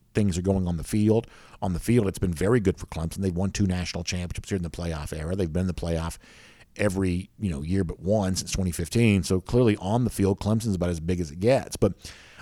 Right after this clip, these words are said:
I saw the other day where, like, the Forbes list of, like, the top twenty-five most valuable programs in college football,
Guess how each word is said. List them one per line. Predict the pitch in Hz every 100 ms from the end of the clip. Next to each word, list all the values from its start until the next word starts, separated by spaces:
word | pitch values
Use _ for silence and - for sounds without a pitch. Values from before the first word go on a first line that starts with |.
| -
I | 135
saw | 156 139
the | 123
other | 107
day | 110 117
where, | 107
like, | 98 -
the | -
Forbes | - 113 117 98 - 135
list | 110 110 107 -
of, | 92 82
like, | 90 85
the | 90
top | - 107 -
twenty-five | 107 110 104 101 104
most | 98 -
valuable | 80 92 101 98
programs | 101 101 98 101 92
in | 95
college | 101 98
football, | 110 107 107 104